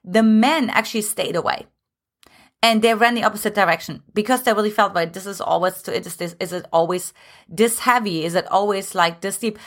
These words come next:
And this is funny. I, I mentioned a couple of times the dating show Joe Millionaire, and this one guy who, by the way, was actually a millionaire, again,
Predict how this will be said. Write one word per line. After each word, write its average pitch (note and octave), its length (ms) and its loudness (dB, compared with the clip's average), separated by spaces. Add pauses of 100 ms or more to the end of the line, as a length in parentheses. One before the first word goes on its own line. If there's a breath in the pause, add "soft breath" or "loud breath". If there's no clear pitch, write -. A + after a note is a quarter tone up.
(160 loud breath)
And A3 100 2
this B3+ 120 0
is D#4+ 120 -2
funny. B3+ 280 0 (260 soft breath)
I, G#3 180 4
I A3 40 2
mentioned B3+ 340 0
a - 20 -10
couple A3 220 0
of G#3 100 -4
times G3 380 -2
the F#3 80 -8
dating G3 600 -2
show F#3 520 4 (480)
Joe F#3 260 0
Millionaire, F#3 760 0 (420 loud breath)
and A3 360 4
this G#3+ 340 -2
one C4 180 2
guy G3+ 200 4
who, F#3 140 -6
by G3+ 180 2
the A3+ 100 0
way, F3 260 4
was - 380 -2
actually E3 540 -2
a E3+ 140 2
millionaire, D3 560 0
again, F#3+ 460 0